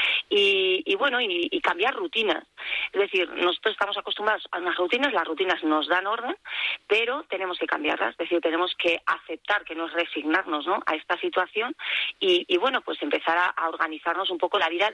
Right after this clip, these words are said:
de una manera diferente. Y este es el reto, ¿no? Esta es la resiliencia y esta es, pues bueno, la capacidad que vamos a tener de ser flexibles y, y adaptarnos a estas nuevas circunstancias, ¿no?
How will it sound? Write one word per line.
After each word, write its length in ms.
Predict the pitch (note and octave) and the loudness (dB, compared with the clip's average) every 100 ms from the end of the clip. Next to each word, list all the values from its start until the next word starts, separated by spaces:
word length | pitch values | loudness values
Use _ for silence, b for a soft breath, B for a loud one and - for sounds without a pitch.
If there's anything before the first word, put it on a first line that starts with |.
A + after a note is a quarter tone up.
| - | 2
de 100 | D#3+ | 2
una 200 | E3 F3+ | 2 2
manera 280 | E3+ E3+ | 2 2
diferente. 460 | G3 - D3+ D#3+ - - | 0 0 0 2 0 0
Y 100 | G3 | 0
este 160 | - | 0
es 60 | C4 | 0
el 140 | E3+ D3 | 0 0
reto, 400 | E3 F#3+ - D#3 | 0 0 0 0
¿no? 120 | F3 | 0
Esta 200 | A3+ G#3 | 0 -2
es 80 | G#3 | 2
la 140 | F3 | 0
resiliencia 720 | E3 D#3 - D3+ E3+ F#3+ A3 | 0 -6 0 2 2 2 0
y 60 | G3+ | 2
esta 160 | F3 | 0
es, 60 | G3+ B B B B | -4 B B B B
pues 140 | - E3+ | -2 2
bueno, 160 | F#3+ E3+ | 4 2
la 100 | E3 | 2
capacidad 540 | D#3 D#3 - E3 F#3+ | -2 -2 -2 -2 -2
que 80 | - | 0
vamos 180 | G#3+ G#3+ | -2 -2
a 60 | G#3 | -2
tener 200 | G#3 A#3 | 0 0
de 80 | F#3 | -2
ser 160 | G3 - | -4 0
flexibles 640 | E3+ D3 - G#3 A3+ C#4+ | 0 0 0 0 2 0
y, 120 | G3+ G3 | -2 -2
y 100 | F3 | 2
adaptarnos 580 | D#3 D3+ - F3+ G#3 C#4 B B B - | 2 0 0 -2 -2 -6 B B B -2
a 120 | E3+ | -2
estas 260 | E3+ G#3+ G#3+ | -2 -4 -2
nuevas 260 | G3+ E3+ - | 0 0 -2
circunstancias, 840 | E3+ - - - A#3+ F3+ - D3 - | -10 -4 -2 0 -2 -2 -6 -12 -6
¿no? 180 | - | -4